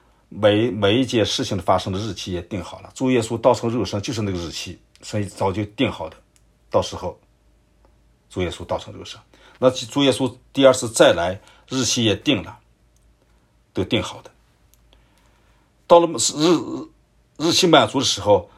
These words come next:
那么神就要做，是天上地上一切所有的，天上地上一切所有，那就所有的这个受造物，所有的受造物，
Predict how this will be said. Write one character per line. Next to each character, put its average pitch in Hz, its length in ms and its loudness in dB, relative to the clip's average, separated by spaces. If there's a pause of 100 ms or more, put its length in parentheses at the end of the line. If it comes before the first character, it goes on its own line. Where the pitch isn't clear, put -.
(120)
那 110 100 0
么 104 160 4
神 - 340 -4
就 98 140 -4
要 78 100 -4
做， - 240 -10 (120)
是 - 180 -6
天 139 260 2
上 135 260 0
地 160 280 0
上 98 560 -2 (500)
一 113 200 -2
切 165 280 4
所 107 320 2
有 98 140 0
的， - 80 -14
天 - 220 -2
上 165 120 0
地 170 120 -2
上 139 180 4
一 127 80 0
切 143 180 0
所 117 220 0
有， 120 100 0
那 131 120 -4
就 151 100 -2
所 156 300 2
有 185 80 2
的 120 240 0 (420)
这 - 100 -6
个 117 60 -2
受 - 160 0
造 113 140 2
物， 101 200 -4 (520)
所 151 260 2
有 185 80 4
的 113 100 0
受 143 220 -2
造 98 140 -2
物， 92 200 -6